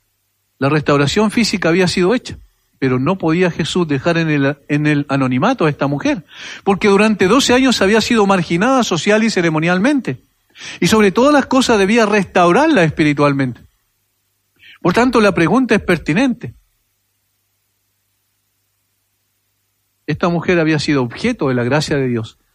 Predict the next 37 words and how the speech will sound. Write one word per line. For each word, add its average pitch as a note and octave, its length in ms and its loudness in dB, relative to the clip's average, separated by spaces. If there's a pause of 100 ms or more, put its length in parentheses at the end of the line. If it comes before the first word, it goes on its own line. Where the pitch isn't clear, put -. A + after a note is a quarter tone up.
(540)
para C3 180 -2
sanidad. B2 600 -4 (240)
Ahora E3 340 0
necesita D#3 560 -6
ser C#3+ 180 -4
sanada C3+ 420 -4
espiritualmente. B2+ 920 -4 (1080)
De C#3 100 -2
tal F#3 160 2
manera G3 340 2
que F#3+ 100 -2
la E3+ 140 2
pregunta F#3 400 0
de F#3 60 0
Jesús G#3 340 0
confronta G#3+ 560 0
a F#3+ 60 4
la F3 80 4
mujer G3 420 0
para F3 200 0
que D3+ 120 -2
salga G#3 380 2
del F#3+ 120 2
anonimato F3 720 0 (320)
y F3 120 2
reconozca F#3 840 2
públicamente A#3 800 2
la F3+ 100 4
gracia F#3+ 320 2
de F3+ 60 2
Dios F#3 280 2
en F#3+ 120 0
ella. F#3 300 2 (760)
Y D3+ 80 -2
esto F#3 180 -4
nos C#3 120 0
lleva C#3 380 -2